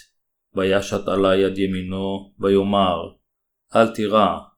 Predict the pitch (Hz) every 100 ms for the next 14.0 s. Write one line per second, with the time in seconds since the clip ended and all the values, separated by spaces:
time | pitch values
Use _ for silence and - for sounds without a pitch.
0 | _ _ _ _ - 98 110 104 101 101
1 | 110 117 123 104 98 98 98 92 107 113
2 | 107 101 - 104 85 78 78 - _ _
3 | _ _ _ _ _ _ _ _ _ _
4 | _ 110 110 151 123 139 113 117 120 110
5 | 98 95 101 - _ _ - - - 104
6 | 104 - 95 95 - 104 101 - 101 95
7 | - 98 95 98 98 98 101 101 98 98
8 | 101 95 101 101 98 95 95 95 92 78
9 | 76 - _ _ _ _ _ _ - 107
10 | 110 107 107 107 104 110 107 104 - 110
11 | 104 101 110 110 107 107 - 110 101 85
12 | - - - _ _ _ _ 98 98 95
13 | 90 98 101 98 - 104 98 101 104 -